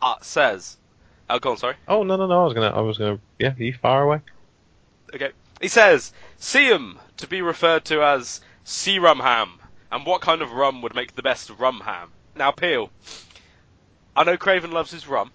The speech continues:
Speaker 2: Ye-
Speaker 1: but you love your rum as well.
Speaker 2: I do love rum.
Speaker 1: Uh, and while you might not like rum as much as Craven, I
Speaker 2: I
Speaker 1: know
Speaker 2: don't
Speaker 1: that
Speaker 2: know.
Speaker 1: you love rum ham.
Speaker 2: I'm pretty even on the whole rum scale, I think, with Craven. It is my favourite alcoholic beverage.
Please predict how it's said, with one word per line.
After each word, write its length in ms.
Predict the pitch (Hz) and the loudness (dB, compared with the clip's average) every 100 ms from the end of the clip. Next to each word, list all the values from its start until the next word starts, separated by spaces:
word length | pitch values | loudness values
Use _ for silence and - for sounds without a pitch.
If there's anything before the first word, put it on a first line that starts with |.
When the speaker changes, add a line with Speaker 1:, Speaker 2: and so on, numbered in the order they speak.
| _ | _
Speaker 2:
Ye- 120 | 117 | -2
Speaker 1:
but 120 | 110 120 | -2 -4
you 120 | 156 | -8
love 220 | 151 135 | -8 -8
your 180 | 156 143 | -8 -6
rum 200 | 117 113 | -6 -8
as 120 | 110 | -8
well. 180 | 113 98 | -4 0
Speaker 2:
I 100 | 120 | -2
do 300 | 120 139 131 | 2 4 6
love 200 | 117 104 | 4 4
rum. 220 | 98 98 | 4 2
Speaker 1:
Uh, 380 | 104 113 113 117 | 0 0 2 0
and 220 | 131 147 156 | 0 0 2
while 180 | 165 | 2
you 180 | 165 151 | 2 -4
might 260 | 160 175 202 | -2 0 0
not 160 | 196 170 | -2 -2
like 220 | 170 151 | -2 -2
rum 160 | 156 147 | -4 -4
as 100 | 127 | -12
much 180 | 143 - | -12 -14
as 80 | |
Craven, 460 | - 220 165 95 87 _ _ _ - | -4 -2 -2 -6 -18 _ _ _ -4
I 120 | 120 | 0
Speaker 2:
I 80 | 147 | 2
Speaker 1:
know 60 | 175 | 2
Speaker 2:
don't 80 | 180 | 0
Speaker 1:
that 100 | 151 | -4
Speaker 2:
know. 80 | 165 | -8
Speaker 1:
you 80 | 135 | -4
love 200 | 135 123 | -2 -2
rum 200 | 123 107 | -4 -4
ham. 280 | 117 110 85 - _ _ _ _ _ | -4 -6 -8 -20 _ _ _ _ _
Speaker 2:
I'm 160 | 135 143 | -4 -4
pretty 400 | - - 185 190 156 180 | -6 -2 0 2 2 0
even 300 | 175 123 101 | 0 -2 -4
on 180 | 107 113 | -4 -2
the 80 | 113 | 0
whole 240 | 117 117 110 | 2 2 4
rum 480 | 123 120 110 104 - | 2 2 0 -8 -10
scale, 480 | - - 123 120 90 | -12 -4 0 0 0
I 80 | 90 | -2
think, 180 | 90 78 | -6 -10
with 140 | 85 | -6
Craven. 300 | 98 90 95 | 0 0 0
It 80 | - | -2
is 160 | 120 | -2
my 160 | 123 113 | 0 -2
favourite 500 | - 113 107 104 104 | 0 2 4 4 2
alcoholic 440 | 104 104 104 98 | 0 0 -2 -4
beverage. 480 | 95 98 - 65 - | 0 -2 -2 -12 -14